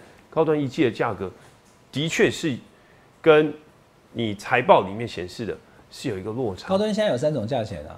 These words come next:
Speaker 2: 有七百多，有八百多，
Speaker 1: 有，
Speaker 2: 有九百
Speaker 1: 有一千多。
Speaker 2: 多，哦，还有一千多，所以三四种都搞不清楚。
Speaker 1: 一千多那个是最权威审计部的报告，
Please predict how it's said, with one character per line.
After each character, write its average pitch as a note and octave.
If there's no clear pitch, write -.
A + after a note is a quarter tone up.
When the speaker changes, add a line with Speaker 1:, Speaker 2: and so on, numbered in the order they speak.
Speaker 2:
有 B2+
七 E3+
百 C3
多， C#3+
有 C3
八 E3
百 B2+
多， B2+
Speaker 1:
有， B2+
Speaker 2:
有 -
九 D3
百 C#3
Speaker 1:
有 D3
一 C#3
千 -
多。 C#3
Speaker 2:
多， C3+
哦， E3+
还 G3+
有 F#3
一 G3
千 F3
多， E3+
所 A3+
以 G3+
三 A#3+
四 A#3+
种 C#3+
都 F#3
搞 B3+
不 -
清 -
楚。 D#3
Speaker 1:
一 D3
千 A#3
多 A3+
那 A#3
个 C3+
是 E3
最 E3
权 A2
威 A#2
审 G#2+
计 A2
部 B2
的 G2+
报 G#2
告， -